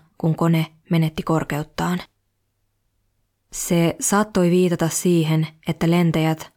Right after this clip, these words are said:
olivat joutuneet jonkin niin katastrofaalisen eteen,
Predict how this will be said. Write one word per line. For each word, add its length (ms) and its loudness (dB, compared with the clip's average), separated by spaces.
olivat 340 0
joutuneet 680 0
jonkin 380 2
niin 180 2
katastrofaalisen 1000 -2
eteen, 440 -2